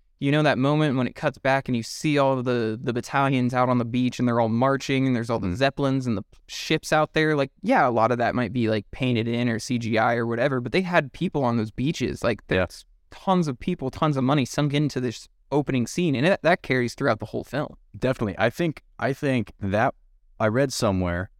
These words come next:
Speaker 2: that the budget for the D-Day scene was, like, eleven million dollars.
Speaker 1: Oh, I one hundred percent
Speaker 2: Yeah.
Speaker 1: believe that. That is
Speaker 2: Uh, in
Speaker 1: insane amount of money.
Speaker 2: in nineteen ninety-eight too. So
Speaker 1: Yeah.
Speaker 2: that eleven million dollars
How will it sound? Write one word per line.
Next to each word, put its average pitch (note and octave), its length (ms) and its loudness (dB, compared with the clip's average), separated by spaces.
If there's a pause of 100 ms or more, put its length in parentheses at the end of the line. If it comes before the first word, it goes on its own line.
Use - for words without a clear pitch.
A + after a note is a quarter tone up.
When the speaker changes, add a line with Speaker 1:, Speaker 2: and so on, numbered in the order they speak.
(100)
Speaker 2:
that G2+ 280 0
the - 720 -20 (760)
budget A#2 360 0
for - 80 0
the G2+ 80 2
D-Day G#2 320 0
scene F3 340 -2
was, G#2 240 2
like, G2 140 4
eleven F#2+ 420 2
million F2+ 240 0
dollars. F2+ 400 -4 (240)
Speaker 1:
Oh, C3 120 4
I A#2+ 100 6
one B2 240 0
hundred A#2+ 280 -4
percent A2 260 -2
Speaker 2:
Yeah. F#2+ 60 0
Speaker 1:
believe G2 260 -2
that. - 180 -4
That C#3 160 2
is C#3+ 60 0
Speaker 2:
Uh, - 100 -12
in C3 220 0
Speaker 1:
insane A#2+ 340 0
amount A2 280 -4
of D2 40 -6
money. C#2 280 -10
Speaker 2:
in C#3+ 200 2
nineteen B2+ 320 2
ninety-eight F#2 420 0
too. F2+ 280 0 (340)
So - 280 -2
Speaker 1:
Yeah. G#2+ 80 2
Speaker 2:
that A2+ 100 2
eleven A2 320 2
million G2+ 200 2
dollars F#2 400 -2